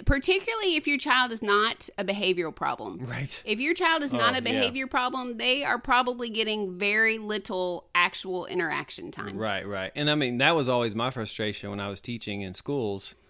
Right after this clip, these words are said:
Speaker 2: is I was like, "We're really, we just don't have time to learn." <laughs>
Speaker 1: Right.
Speaker 2: We have all these schedules of all this other stuff we have to do that's not learning. So.
Speaker 1: Okay, so for people who are saying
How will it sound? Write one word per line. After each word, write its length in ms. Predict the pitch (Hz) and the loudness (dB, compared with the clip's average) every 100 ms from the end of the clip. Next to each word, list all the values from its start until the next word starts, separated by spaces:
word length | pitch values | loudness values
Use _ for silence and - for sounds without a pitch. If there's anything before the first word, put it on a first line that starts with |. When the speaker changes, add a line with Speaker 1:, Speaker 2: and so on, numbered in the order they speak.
| _ _ - 117 | _ _ -18 -8
Speaker 2:
is 100 | 117 | -6
I 80 | |
was 100 | 113 | -4
like, 240 | 113 110 - - - - | -4 -4 -8 -18 -18 -12
"We're 140 | 120 | -6
really, 320 | 156 185 156 - | -4 -4 -6 -6
we 100 | 135 | -8
just 140 | 180 190 | -8 -4
don't 140 | 156 | -4
have 120 | 135 | -4
time 240 | 110 127 123 | -6 -6 -2
to 180 | 107 - _ _ _ - | -4 -6 _ _ _ -4
learn." 340 | 135 165 101 - | 0 0 -2 -4
<laughs> 100 | 151 - - - 220 151 - | -4 -4 -10 -12 -8 -8 -6
Speaker 1:
Right. 320 | 156 143 135 | -6 -4 0
Speaker 2:
We 80 | 147 | 4
have 120 | 156 | 8
all 160 | 147 151 | 8 6
these 160 | 143 | 4
schedules 400 | - 151 135 135 131 | 2 2 2 2 2
of 120 | 123 | 4
all 160 | 135 | 4
this 120 | 135 135 | 4 4
other 200 | 165 151 | 2 2
stuff 260 | 127 110 | 2 2
we 120 | 110 | 2
have 120 | 107 101 | 0 0
to 80 | 104 | -2
do 300 | 107 107 110 | 0 2 0
that's 280 | 98 - 117 | -4 -4 0
not 280 | 117 113 | 2 0
learning. 380 | 113 110 98 90 - - | 0 -2 -2 -6 -12 -12
So. 300 | 123 107 90 - - - - - - - - | -6 -6 -8 -16 -20 -20 -20 -20 -20 -14 -4
Speaker 1:
Okay, 380 | 240 226 175 185 | 0 2 0 -2
so 200 | - 233 | 0 0
for 160 | 233 262 | 2 2
people 420 | 311 320 320 311 | 4 4 2 2
who 100 | 294 | 2
are 140 | 269 | 0
saying 720 | 254 240 - 214 214 214 226 | 0 2 4 4 2 0 -4